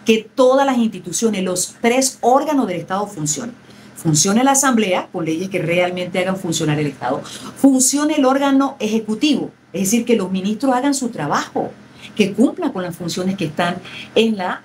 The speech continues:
eh, que están en la Constitución. Y si no lo cumplen, pues que haya una sanción penal para ello. Porque para eso sirve la veeduría ciudadana que estamos proponiendo como mecanismo de control de la corrupción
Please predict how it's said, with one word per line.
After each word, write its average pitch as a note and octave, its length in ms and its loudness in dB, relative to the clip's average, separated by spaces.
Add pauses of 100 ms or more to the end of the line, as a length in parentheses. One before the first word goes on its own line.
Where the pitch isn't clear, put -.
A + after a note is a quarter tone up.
(100)
eh, D#3+ 340 0
que E3+ 100 -4
están E3+ 360 -2
en F3 160 0
la E3 140 0
Constitución. D#3 840 0 (400)
Y A3+ 220 6
si G3 380 -2
no F#3 180 -2
lo B3 200 4
cumplen, C4 600 2 (300)
pues D3+ 160 -6
que G#3 100 0
haya A3 220 4
una F#3+ 160 -2
sanción G3 500 -2 (300)
penal F#3+ 400 0
para C#3 260 -4
ello. G#2+ 240 -6 (920)
Porque F3+ 360 4
para E3+ 300 -2
eso G#3 280 -2
sirve G#3+ 320 0
la F#3+ 140 0
veeduría F3 500 -2
ciudadana E3+ 460 -4
que - 80 -8
estamos F#3+ 360 -2
proponiendo F3+ 600 0
como D#3+ 180 -4
mecanismo E3+ 500 0
de A3+ 120 -2
control G#3 480 -2 (440)
de F#3 80 2
la E3+ 160 2
corrupción D#3+ 800 -2